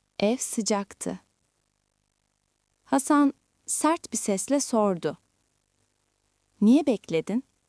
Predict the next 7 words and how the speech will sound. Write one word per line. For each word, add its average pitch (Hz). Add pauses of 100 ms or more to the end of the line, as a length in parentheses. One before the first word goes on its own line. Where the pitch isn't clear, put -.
(1400)
Fatma 311
sadece 311
şunu 262
söyledi. 160 (1400)
"Belki 208
acıkırsın 190
diye." 165